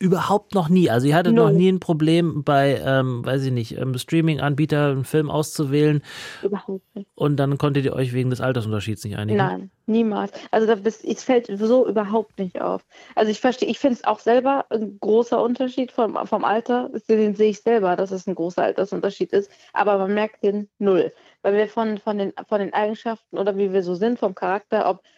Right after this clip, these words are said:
Speaker 2: auch echt abgedreht oder ein bisschen verrückt und so, das ist, man merkt nichts. Also nu-, gar null.
Speaker 1: Ja. Wir haben's jetzt schon, äh, an der einen oder anderen Stelle kurz erwähnt. Caro, du hast ein Kind, das ist so
Speaker 2: Ja.
Speaker 1: im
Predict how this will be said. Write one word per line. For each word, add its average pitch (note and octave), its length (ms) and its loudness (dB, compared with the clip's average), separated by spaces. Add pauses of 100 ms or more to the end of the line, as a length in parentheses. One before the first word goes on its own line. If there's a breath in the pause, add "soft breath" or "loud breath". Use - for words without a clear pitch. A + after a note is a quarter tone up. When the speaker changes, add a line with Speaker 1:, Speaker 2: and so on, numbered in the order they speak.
Speaker 2:
auch - 180 -4
echt G3+ 220 -2
abgedreht G#3+ 640 -2
oder F#3 160 -2
ein F3+ 100 -6
bisschen F#3 720 -6
verrückt A3 320 -2
und A#3 80 2
so, A3+ 160 0 (280 soft breath)
das G#3+ 120 0
ist, G#3+ 220 -4
man G#3+ 160 0
merkt G#3+ 240 -4 (100)
nichts. F#3+ 400 -4 (200)
Also G3 180 -4
nu-, G3+ 200 -2
gar G#3 140 0
null. G#3+ 380 0 (240)
Speaker 1:
Ja. G2+ 300 -2 (680 loud breath)
Wir B2 80 2
haben's E3 140 0
jetzt E3 140 -8
schon, D3+ 280 0
äh, - 40 -10
an C3+ 300 2
der A#2 120 0
einen C3+ 120 -2
oder C3 140 -2
anderen C3+ 220 0
Stelle C#3 260 -2
kurz C#3 200 -4
erwähnt. B2+ 480 -2
Caro, C#3 220 -2
du B2+ 140 -2
hast - 180 -4
ein A2+ 80 -4
Kind, C#3+ 420 -2
das - 140 -4
ist D3 180 -4
so C3+ 140 0
Speaker 2:
Ja. A2+ 80 2
Speaker 1:
im A2+ 240 0